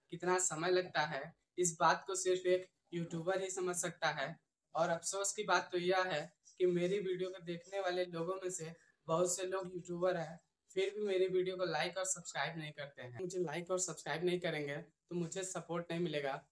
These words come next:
और मैं आगे ग्रो नहीं कर पाऊँगा। इसलिए मैं आपसे निवेदन करता हूँ कि अभी हमारी वीडियो को like कर दीजिए और channel को सब्सक्राइब करना बिल्कुल मत भूलिए। अगर आपके दोस्तों को भी इस वीडियो की ज़रूरत है तो उन्हें यह वीडियो share कर दीजिए।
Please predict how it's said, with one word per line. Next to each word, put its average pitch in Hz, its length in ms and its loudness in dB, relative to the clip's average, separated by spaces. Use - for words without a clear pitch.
और 170 100 0
मैं 175 140 4
आगे 165 220 -2
ग्रो 175 220 2
नहीं 175 200 4
कर 175 120 0
पाऊँगा। 139 380 -4
इसलिए 180 280 -2
मैं 175 200 0
आपसे 165 360 -2
निवेदन 170 420 0
करता 160 280 -4
हूँ 139 240 -8
कि 185 60 4
अभी 147 220 0
हमारी 180 280 0
वीडियो 165 240 -6
को 160 100 -8
like 151 340 -4
कर 170 120 -4
दीजिए 170 360 2
और 160 220 -2
channel 151 260 -6
को 165 160 -8
सब्सक्राइब 165 460 -8
करना 156 200 -6
बिल्कुल 160 360 -8
मत 147 180 -8
भूलिए। 139 320 -6
अगर 185 220 2
आपके 190 280 0
दोस्तों 165 360 -6
को 185 120 -2
भी 180 220 -2
इस 170 200 -2
वीडियो 180 220 2
की 185 140 -6
ज़रूरत 170 440 -2
है 151 120 -4
तो 175 60 -2
उन्हें 180 160 6
यह 190 100 4
वीडियो 180 320 2
share 160 300 0
कर 165 180 -2
दीजिए। 143 380 -8